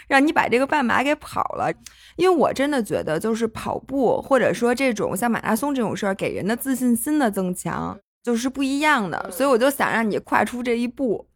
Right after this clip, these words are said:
Speaker 2: 嗯，反正姥姥当时 offer 了以后，我就答应了。答应以后，当时我看了一眼日历，当时我答应的时候，离比赛还有整十四天，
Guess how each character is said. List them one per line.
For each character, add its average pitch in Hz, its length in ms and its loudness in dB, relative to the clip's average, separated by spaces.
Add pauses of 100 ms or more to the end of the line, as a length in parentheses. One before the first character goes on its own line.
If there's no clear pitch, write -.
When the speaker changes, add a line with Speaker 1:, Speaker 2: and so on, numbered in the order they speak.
(120)
Speaker 2:
嗯， 202 240 2
反 190 180 4
正 330 240 6
姥 185 260 8
姥 190 60 6
当 277 140 6
时 403 160 6
offer 320 340 4
了 214 80 0
以 160 80 4
后， 208 240 0
我 147 140 -4
就 175 240 0
答 269 360 4
应 381 140 0
了。 156 300 0 (320)
答 311 160 6
应 320 180 4
以 156 60 2
后， 190 240 2
当 311 280 4
时 277 120 0
我 208 120 6
看 381 360 2
了 165 100 2
一 170 160 2
眼 143 340 -6
日 233 180 2
历， 220 340 -2 (520)
当 311 240 6
时 269 140 0
我 226 160 6
答 240 260 6
应 247 120 0
的 190 100 2
时 170 160 -4
候， 170 160 0
离 190 140 0
比 156 240 -8
赛 196 240 -2
还 180 240 -2
有 214 160 2
整 185 280 -2 (580)
十 - 420 -4
四 208 280 -4
天， 135 440 -8